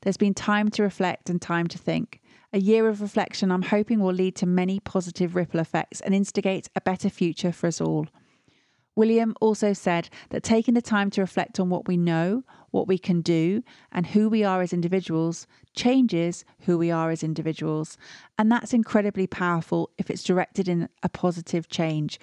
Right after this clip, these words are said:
which is what he has done. William also spoke of the importance of listening. Effective listening is understanding not only what has been said,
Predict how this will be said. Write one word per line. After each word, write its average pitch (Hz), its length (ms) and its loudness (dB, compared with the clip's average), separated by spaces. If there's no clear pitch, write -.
which - 160 -6
is 196 140 -6
what 196 340 0
he 180 160 -2
has 170 140 -2
done. 156 360 -4
William 220 300 4
also 220 260 2
spoke 185 380 0
of - 80 -4
the 180 80 4
importance 175 580 -2
of 165 100 -6
listening. 160 560 -2
Effective 220 500 0
listening 185 560 0
is 190 240 -2
understanding 185 840 0
not 214 260 4
only 240 300 4
what 226 160 0
has 208 140 -4
been 190 180 2
said, 175 380 0